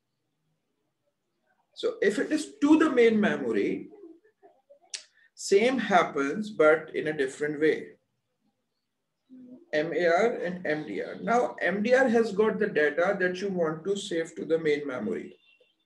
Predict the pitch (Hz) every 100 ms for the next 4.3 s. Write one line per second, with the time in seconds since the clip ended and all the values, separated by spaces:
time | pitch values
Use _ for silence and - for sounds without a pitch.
0 | _ _ 719 370 - 698 _ _ _ _
1 | _ _ _ _ _ _ - 135 131 -
2 | _ _ _ - 165 - 220 214 208 180
3 | 175 190 190 - 175 180 - 131 139 156
4 | 165 151 -